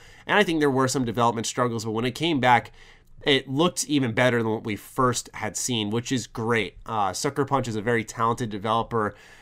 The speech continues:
I do hope one day they go back to Sly Cooper, or someone's working on Sly Cooper, 'cause that's one of the only franchises, by the way, that went from another developer. Like, they started off with Sucker Punch, and they went to Sanzaru with Sly four, and I thought that Sly four was actually better than Sly three,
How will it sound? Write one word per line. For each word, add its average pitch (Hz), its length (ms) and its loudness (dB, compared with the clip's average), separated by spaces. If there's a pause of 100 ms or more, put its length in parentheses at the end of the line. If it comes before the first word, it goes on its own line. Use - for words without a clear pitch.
(120)
I 120 60 -4
do 120 160 2
hope 127 160 2
one 117 140 2
day 117 140 4
they 117 100 0
go 107 140 -2
back 117 180 0
to 143 80 -4
Sly 143 220 0
Cooper, 113 400 -2
or 101 160 -4
someone's 147 400 2
working 113 300 0
on 95 120 -4
Sly 95 220 -2
Cooper, 110 360 -4
'cause 107 200 -6
that's 151 240 4
one 254 120 4
of 247 80 2
the 170 100 4
only 143 200 4
franchises, 123 540 0
by 131 160 4
the 131 80 0
way, 131 320 0 (240)
that 117 200 -2
went 135 280 -2
from 147 200 2
another 113 380 2
developer. 110 480 2
Like, 110 220 -6
they 113 100 -2
started 165 340 2
off 147 160 4
with - 120 -4
Sucker 123 260 0
Punch, 120 240 0
and 113 140 -4
they 110 80 0
went 120 380 0
to - 120 -4
Sanzaru 113 580 0
with 123 120 -4
Sly 107 240 0
four, 110 360 -2 (280)
and 143 100 0
I 156 60 4
thought 196 280 10
that 135 160 2
Sly 135 240 6
four 127 260 2
was 113 120 0
actually 113 300 -2
better 107 280 -2
than 101 120 -4
Sly 95 240 -2
three, 87 380 -8